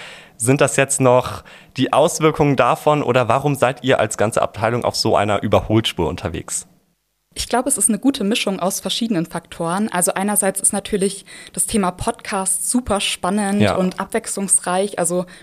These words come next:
Speaker 2: bei Podcasts ist ja wirklich für jeden was dabei. Egal, ob man True Crime Junkie ist, so wie ich, oder ob man, ähm, sich informieren möchte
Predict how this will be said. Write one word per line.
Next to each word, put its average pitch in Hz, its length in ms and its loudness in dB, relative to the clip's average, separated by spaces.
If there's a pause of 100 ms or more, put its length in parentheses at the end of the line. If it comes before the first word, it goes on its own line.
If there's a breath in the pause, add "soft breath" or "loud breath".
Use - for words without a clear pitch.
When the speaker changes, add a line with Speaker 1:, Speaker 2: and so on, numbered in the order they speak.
Speaker 2:
bei 185 120 2
Podcasts - 520 -4
ist - 100 2
ja 180 140 -2
wirklich 208 260 -2
für 208 60 -4
jeden 190 280 -2
was - 160 -4
dabei. 170 540 -4
Egal, 180 300 0
ob 180 160 -4
man 180 300 -2
True - 240 -6
Crime 190 300 -2
Junkie 190 400 -4
ist, - 260 -2
so 156 120 -6
wie 165 100 -10
ich, - 440 -6
oder 185 420 0
ob 180 160 -8
man, 180 380 0
ähm, 185 300 -4 (280 loud breath)
sich - 220 -2
informieren 196 560 0
möchte 175 580 -2